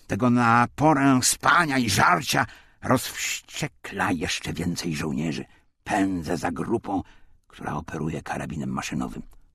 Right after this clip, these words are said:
Dopada stodoły, wywala drzwi i kosi jej wnętrze, z którego wypadają poszczególni ludzie w bieliźnie.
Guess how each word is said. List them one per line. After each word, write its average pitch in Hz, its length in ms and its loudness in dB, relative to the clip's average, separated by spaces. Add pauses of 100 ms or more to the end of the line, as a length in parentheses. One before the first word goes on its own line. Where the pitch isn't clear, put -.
(100)
Dopada - 420 -6
stodoły, - 440 -4 (220)
wywala - 380 -6
drzwi 90 420 -6
i 85 60 -8 (120)
kosi - 640 -8
jej 120 200 -18
wnętrze, 110 720 -8 (220)
z - 120 -12
którego 78 380 -6
wypadają 80 640 -8
poszczególni 76 600 -4
ludzie 73 260 -4
w 73 100 -12
bieliźnie. 71 640 -8